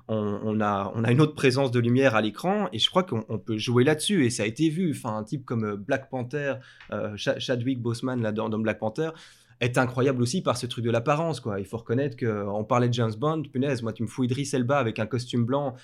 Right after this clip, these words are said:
On a déjà tous vu un, un, un beau mec noir avec un costume blanc, ça en jette incroyable parce que le contraste, c'est juste inversé. Euh, donc, rien que là-dessus, rien qu'en termes d'image, ça peut être intéressant, euh...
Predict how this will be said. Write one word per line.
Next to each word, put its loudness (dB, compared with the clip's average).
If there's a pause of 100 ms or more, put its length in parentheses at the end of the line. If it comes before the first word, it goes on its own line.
(160)
On -2
a 2
déjà 0
tous -2
vu 0
un, 2
un, -4
un -4
beau 4
mec 0
noir 4
avec -2
un -6
costume -6
blanc, 0 (220)
ça -4
en 0
jette 2
incroyable 2
parce -2
que -2
le -6
contraste, -2
c'est -2
juste -4
inversé. -4 (320)
Euh, -8
donc, -2
rien 4
que -2
là-dessus, 0
rien 0
qu'en 0
termes 2
d'image, 2
ça -4
peut -4
être -4
intéressant, -6
euh... -12